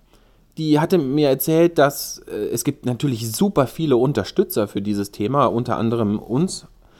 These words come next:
Aber es gibt auch ganz, ganz viele Hundeschulen und Hundetrainer, die sie richtig bitterböse angefeindet haben. „Ja, was das soll? Mit so einer Scheiße wollen wir nichts zu tun haben.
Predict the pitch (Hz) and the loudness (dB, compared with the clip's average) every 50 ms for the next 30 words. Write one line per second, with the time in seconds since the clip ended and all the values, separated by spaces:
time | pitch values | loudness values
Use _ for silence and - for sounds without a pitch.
0 | - - - - - - _ _ _ _ _ _ _ _ _ _ _ _ _ _ | -20 -20 -20 -20 -20 -20 _ _ _ _ _ _ _ _ _ _ _ _ _ _
1 | _ _ - 143 135 131 135 - - 175 180 - - - 143 147 - - - - | _ _ -8 -6 -4 -4 -4 -2 -2 -2 -2 -2 -2 -4 -4 -4 -4 -8 0 2
2 | - 156 170 208 240 262 - - - - 165 170 190 226 247 - - - 196 190 | 2 4 4 2 0 0 -2 -4 -4 -4 -2 -2 0 -2 -4 -6 -6 -6 -4 0
3 | 190 175 165 156 - - - - - - 240 311 381 359 359 311 - - - 175 | 2 2 2 2 0 -4 -10 -4 0 4 4 4 6 6 4 4 2 0 -4 -2
4 | 147 123 110 104 107 135 131 139 214 262 320 294 269 - - - 135 127 123 131 | 0 0 0 0 0 -2 0 0 2 2 4 2 0 -2 -6 -4 -4 -2 -2 -2
5 | 147 175 185 - - - - - - 170 160 175 175 190 196 254 262 - - - | -2 -2 -4 -8 -14 -20 -14 -6 -4 -2 0 2 2 2 2 0 0 -2 -2 -4
6 | 233 208 - - - 247 247 - - 247 226 180 196 214 220 208 196 202 - 196 | -4 -4 -4 -4 -4 -4 -2 2 2 2 4 4 6 6 6 6 4 2 0 2
7 | 220 240 220 190 - 147 131 127 113 104 120 117 104 92 - - - 101 104 104 | 2 2 2 0 0 0 0 0 0 -2 -2 -4 -6 -6 -8 -10 -12 -10 -8 -8
8 | 101 - - - 110 113 120 - - - 220 220 233 247 247 233 175 123 - - | -8 -8 -10 -10 -12 -10 -8 -4 -2 0 2 4 6 6 6 6 6 4 0 -2
9 | 113 117 110 107 - - - 131 135 131 - 131 123 127 127 127 135 139 139 - | -4 -2 -2 -4 -4 -2 -2 -2 -2 -2 0 2 2 2 4 2 0 -2 -2 -4
10 | - - 151 135 - 254 285 294 302 285 269 262 254 247 254 254 254 247 240 | -2 -2 -2 0 4 4 6 6 6 6 4 4 2 2 2 2 2 0 -2